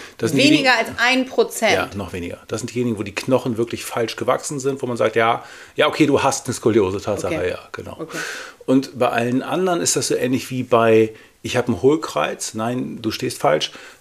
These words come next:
Speaker 1: „Ich habe einen Plattfuß“, „Nein, du kannst deinen Fuß nicht stabilisieren“, „Ich habe eine Skoliose“,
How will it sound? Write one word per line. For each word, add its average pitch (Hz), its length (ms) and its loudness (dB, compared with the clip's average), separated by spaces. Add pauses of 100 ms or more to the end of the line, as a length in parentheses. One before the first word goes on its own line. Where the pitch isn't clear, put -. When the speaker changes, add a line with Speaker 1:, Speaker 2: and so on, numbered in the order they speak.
Speaker 1:
„Ich 110 120 -2
habe 135 80 2
einen 117 80 -2
Plattfuß“, 135 540 2 (180)
„Nein, 117 240 2
du 110 60 0
kannst 123 180 -2
deinen 113 80 0
Fuß 120 160 -2
nicht 131 120 -2
stabilisieren“, 143 720 -2
„Ich 135 140 -4
habe 131 80 2
eine 123 80 -2
Skoliose“, 131 580 4